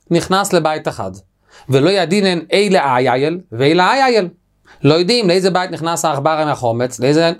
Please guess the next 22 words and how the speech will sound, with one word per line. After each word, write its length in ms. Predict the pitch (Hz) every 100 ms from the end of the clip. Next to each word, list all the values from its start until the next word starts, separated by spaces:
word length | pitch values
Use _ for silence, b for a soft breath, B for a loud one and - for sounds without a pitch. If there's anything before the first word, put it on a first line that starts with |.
| _
בית 360 | 135 202 220 160
נכ-, 140 | 143 151
נכנס 380 | 147 208 214 135
העכבר 240 | 123 147
עם 160 | 170 185
המצה. 340 | 196 214 214 214 _ _ _ B B B B -
היינו 580 | 175 247 262 247 226 214
שתי 300 | 214 208 214
קופויס, 580 | 202 170 139 - - - 139
אפשר 300 | - 208 208
לפשוט 560 | 165 - 220 202 -
מהמשנה 480 | 151 139 190 208 131
של 120 | 160
שתי 180 | 151 208
קופויס, 640 | 214 254 214 196 196 - b b b b
שלא 440 | - 196 190 233
יצטרכו 760 | 240 - 196 - 214 196 190 - _ _
לחזור 400 | 147 123 135 190
הבדיקת 320 | 160 160 147
חומץ 460 | - 196 175 165 143
בבית 640 | 143 135 160 165 147 147 -
הבדוק. 520 | 143 143 107 80 -